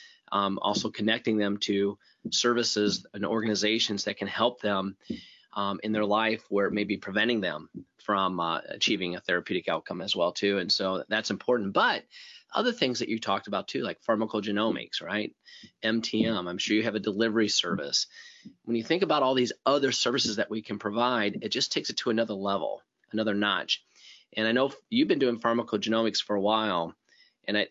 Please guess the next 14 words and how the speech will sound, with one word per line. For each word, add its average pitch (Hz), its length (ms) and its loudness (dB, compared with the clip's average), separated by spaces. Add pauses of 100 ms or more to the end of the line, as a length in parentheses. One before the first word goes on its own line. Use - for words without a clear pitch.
do 123 140 2
believe 110 240 4
that's 104 140 0
an 107 60 0
important 101 280 0
service, 104 300 0
and 98 80 -4
we're 110 100 2
getting 107 260 2
into 107 240 0
it 104 80 2
as 98 160 -2
well, 98 160 2
too. 107 400 0